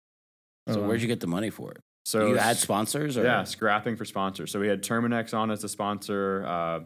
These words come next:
Speaker 3: that was a big deal that, that we worked. Um, like,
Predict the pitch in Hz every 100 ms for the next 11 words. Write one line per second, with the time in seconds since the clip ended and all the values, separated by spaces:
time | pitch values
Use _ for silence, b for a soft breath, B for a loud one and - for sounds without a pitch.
0 | - 98 101 98 104 92 98 98 95 -
1 | - 90 101 95 95 92 - - _ _
2 | _ _ - 87 87 85 85